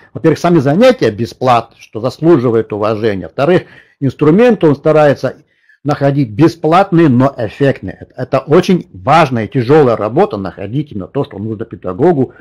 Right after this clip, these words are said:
Вот Павел Юрьевич, мой друг, делится с этим. А теперь посмотрим тоже один бесплатный инструмент, который, э, я хочу спросить у вас, дорогие друзья, кто из вас не просто знает,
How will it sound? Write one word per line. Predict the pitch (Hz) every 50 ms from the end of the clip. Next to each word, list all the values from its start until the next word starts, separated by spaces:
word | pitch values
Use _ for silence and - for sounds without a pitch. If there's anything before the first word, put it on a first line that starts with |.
| - - - _ _ _
Вот | - 101 - _
Павел | 131 135 127 127
Юрьевич, | 113 123 160 170 151 - -
мой | 117 110 110
друг, | 101 120 131 135 117 104
делится | 110 139 135 113 113 - - 95
с | 87 -
этим. | - 85 - - 87 113
А | 131
теперь | - 208 208 - 269 285 302
посмотрим | 294 - 220 - - 202 214 214 214 220 208 190
тоже | - - 220 220 170 170 165
один | 156 147 139 147 139
бесплатный | 120 117 139 131 - - 151 143 135 123 - 110 107
инструмент, | 98 - - 98 104 113 135 185 202 185
который, | - 123 117 - - 143 165 190 214 226 - - - - - _ _ _ _ _ _
э, | 139 139 147 147 147 147 143 143 143 143 147
я | 139 143 165 160
хочу | 160 151 147 143 - 151 139
спросить | 139 - - 139 135 - - 147 139 143 -
у | 143 143 139
вас, | 131 143 139 131 127 113 - - - -
дорогие | 123 120 123 127 127 127 117 117 120 123
друзья, | 107 117 113 117 110 104 120 113 104 - - _ _ _ _ -
кто | - - - 214 240 262
из | 254 233 180 185
вас | 185 190 180 175 175 -
не | 143 135 143
просто | 143 - 202 262 294 269 - - 214 165
знает, | 123 101 113 135 170 180 196 190 185 175 151 120 110 98 -